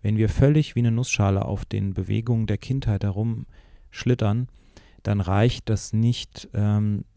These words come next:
für eine Partnerschaft, weil es wird in der Partnerschaft noch turbulenter in jedem Fall als mit uns alleine. Das heißt, es wird alles zum Vorschein kommen, früher oder, früher oder später. Und da braucht's eine gewisse Stabilität, sonst,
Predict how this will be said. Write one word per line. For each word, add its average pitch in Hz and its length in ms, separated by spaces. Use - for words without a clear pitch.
für 110 220
eine 104 200
Partnerschaft, 107 760
weil 98 360
es - 240
wird 131 300
in 110 160
der 104 80
Partnerschaft 110 720
noch 107 560
turbulenter 104 680
in 92 100
jedem 101 240
Fall 92 360
als 98 600
mit 101 240
uns 101 200
alleine. 98 580
Das - 160
heißt, 104 180
es 101 160
wird 104 140
alles 110 320
zum - 140
Vorschein 98 460
kommen, 98 260
früher - 280
oder, 90 220
früher 131 380
oder 98 200
später. 110 460
Und 104 140
da 104 60
braucht's - 600
eine 107 160
gewisse 110 480
Stabilität, 101 760
sonst, - 420